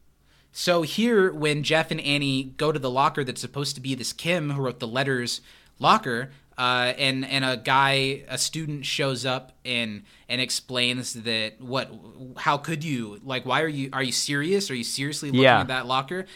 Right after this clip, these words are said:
Speaker 1: She died several weeks ago." Did you have any inclination that it, this guy was Kim, or was it a twist that were, that, that they
Speaker 2: Um,
Speaker 1: got over on
Speaker 2: that
Speaker 1: it?
Speaker 2: was my first thought when he,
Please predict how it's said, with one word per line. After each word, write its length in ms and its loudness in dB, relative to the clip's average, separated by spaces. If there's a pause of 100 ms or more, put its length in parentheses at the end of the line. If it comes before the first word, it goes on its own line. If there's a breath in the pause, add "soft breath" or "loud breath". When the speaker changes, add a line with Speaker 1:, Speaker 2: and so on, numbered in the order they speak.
Speaker 1:
She 260 -6
died 540 4
several 340 -4
weeks 260 -6
ago." 300 -6 (220 soft breath)
Did 140 -4
you 100 0
have 180 0
any 180 -4
inclination 640 -2
that 120 -2
it, 180 -10
this 160 -4
guy 360 2
was 180 -8
Kim, 460 -6
or 180 -6
was 220 -6
it 80 -8
a 80 -6
twist 340 -6
that 140 -8
were, 140 -10
that, 320 -10
that 240 -12
they 80 -6
Speaker 2:
Um, 280 12
Speaker 1:
got 140 4
over 280 -2
on 140 -4
Speaker 2:
that 160 12
Speaker 1:
it? 20 12
Speaker 2:
was 140 8
my 160 10
first 460 2
thought 340 12
when 160 4
he, 300 0